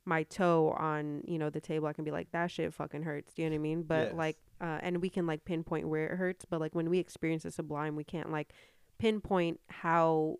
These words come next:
Speaker 1: we know. We just know, if that makes sense, right? So,
Speaker 2: Yeah.
Speaker 1: for example, um, I, my argument on top of that, or adjacent or whatever, is that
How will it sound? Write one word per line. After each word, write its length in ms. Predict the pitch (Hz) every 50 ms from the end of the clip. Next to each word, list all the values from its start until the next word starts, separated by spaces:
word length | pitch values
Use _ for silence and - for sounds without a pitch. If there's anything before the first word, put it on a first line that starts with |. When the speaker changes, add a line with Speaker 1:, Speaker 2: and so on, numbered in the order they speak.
| _ _
Speaker 1:
we 300 | 175 175 170 165 165 160
know. 420 | 160 170 165 170 175 170 160 156 -
We 160 | - - 190 190
just 200 | 180 175 - -
know, 440 | 165 165 170 160 147 - 151 156 156 -
if 120 | - -
that 140 | 165 156 156
makes 160 | 156 151 -
sense, 240 | - 165 160 165 -
right? 260 | 180 165 165 175 -
So, 300 | - - 208 190 180 175 175 - - -
Speaker 2:
Yeah. 380 | 139 131 123 113 101 95 98 98
Speaker 1:
for 120 | - 214
example, 560 | 208 202 185 202 185 190 190 - 190 170 160 -
um, 260 | - 180 170 170 - -
I, 180 | - 180 190 185 - _ -
my 240 | - 190 185 196 208
argument 600 | 185 185 196 175 170 180 165 165 160 156 156 - -
on 120 | 170 165 165
top 240 | 190 170 170 -
of 60 | - 156
that, 260 | 156 151 151 147 - - _ _ _ _ _ _ _ _ _ _ _ - _ _ -
or 500 | 202 185 180 170 156 156 156 156 160 160 _ _ _ _ _
adjacent 500 | - 175 160 - 156 160 160 - 156 156
or 120 | - 165 160
whatever, 340 | 156 151 151 156 151 151 151
is 200 | - - 175 160
that 400 | 160 160 156 151 156 151 151 -